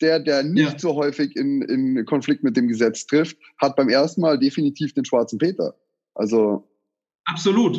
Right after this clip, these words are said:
Speaker 2: Und, äh, deswegen sage ich ja nochmal, äh, das ist auch immer wichtig, dass man die Leute entsprechend, äh, ja, informiert, ne? Also das ist auch immer so ein bisschen, also bei meinen Instagram-Posts, äh, äh,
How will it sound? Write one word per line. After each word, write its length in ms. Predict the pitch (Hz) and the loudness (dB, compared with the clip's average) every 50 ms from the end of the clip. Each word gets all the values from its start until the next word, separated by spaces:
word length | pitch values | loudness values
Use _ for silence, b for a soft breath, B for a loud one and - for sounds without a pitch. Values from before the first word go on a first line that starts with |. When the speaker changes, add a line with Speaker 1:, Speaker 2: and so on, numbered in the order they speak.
| - - | -4 -2
Speaker 2:
Und, 260 | 160 156 156 160 - 160 | 0 0 0 0 0 -2
äh, 360 | 170 160 156 160 156 - - | -2 0 0 -2 -4 -6 -10
deswegen 420 | 151 139 160 160 160 160 175 180 165 | -4 -2 -2 0 2 2 2 2 2
sage 200 | 165 180 190 190 | 2 2 2 2
ich 60 | 196 | 0
ja 80 | 190 160 | 0 0
nochmal, 520 | 160 180 180 190 196 196 202 202 175 151 | 0 0 0 0 0 0 0 0 0 -2
äh, 140 | 170 175 160 | -2 -4 -2
das 180 | 175 170 170 185 | -2 -2 -4 -4
ist 140 | 190 - | -6 -6
auch 180 | 190 180 180 175 | -4 -4 -4 -4
immer 260 | 180 185 185 170 139 | -2 -2 -2 -2 -2
wichtig, 340 | 156 170 170 - 208 190 185 | -2 -4 -4 -6 -6 -6 -4
dass 180 | 190 185 185 185 | -4 -4 -4 -2
man 160 | 180 175 165 | -2 -2 0
die 60 | 165 | 0
Leute 560 | 156 156 160 175 180 180 185 180 180 180 180 180 B B B B B B | 0 2 2 0 0 0 0 0 -2 -2 -4 -10 B B B B B B
entsprechend, 800 | - 175 180 - - 160 175 185 180 190 190 185 - - - - | -6 -4 -4 -4 -2 0 0 0 0 0 -2 -2 -2 -4 -8 -12
äh, 180 | - - - _ _ _ _ _ | -14 -16 -18 _ _ _ _ _
ja, 480 | - - 143 214 208 170 - - - - | -4 0 2 2 2 0 -2 -4 -8 -8
informiert, 680 | 226 196 190 185 196 202 214 240 220 151 123 107 127 - | -6 -6 -4 -2 0 2 2 2 2 2 0 -2 -4 -2
ne? 240 | 135 165 202 226 214 | 0 2 2 2 2
Also 260 | 180 180 175 180 180 | 0 0 0 0 0
das 200 | 165 175 180 - | 0 0 -2 -4
ist 120 | 202 - 190 | -4 -6 -4
auch 180 | 180 185 180 | -4 -4 -2
immer 260 | 196 190 190 185 185 170 | -2 0 0 0 0 0
so 80 | 180 | 0
ein 80 | 180 175 | -2 -2
bisschen, 300 | 190 185 - 202 196 185 | -2 -2 -2 -2 -2 0
also 180 | 175 170 165 | -2 -2 0
bei 160 | 156 165 170 175 | 0 2 2 2
meinen 280 | 175 175 180 190 190 | 2 2 0 0 0
Instagram-Posts, 960 | 185 208 - - 202 185 180 185 190 185 190 190 190 196 196 - - - - B B B B B B B B - | -2 -4 -2 -2 -2 -2 0 0 -2 -2 0 0 0 0 0 -2 -6 -12 -14 B B B B B B B B -4
äh, 60 | 165 | -2
äh, 600 | 170 170 170 170 170 170 175 175 170 160 165 | 0 0 0 0 -2 -2 -2 -2 -2 -4 -6